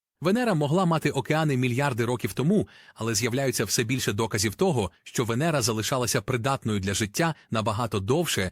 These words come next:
ніж вважалося раніше. Останні кліматичні моделі припускають, що на Венері могла бути рідка вода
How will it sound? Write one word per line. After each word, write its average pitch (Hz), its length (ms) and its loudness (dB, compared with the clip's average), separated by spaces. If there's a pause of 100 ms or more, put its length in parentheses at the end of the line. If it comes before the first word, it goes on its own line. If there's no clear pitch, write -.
(140)
ніж 107 160 -2
вважалося 101 560 0
раніше. 98 460 -2 (580)
Останні 143 480 0
кліматичні 110 540 0
моделі 160 420 0 (120)
припускають, 107 640 -2
що 101 320 0 (100)
на 123 140 0
Венері 156 540 0
могла 143 320 -2
бути 123 360 -2
рідка 120 340 -2
вода 135 340 0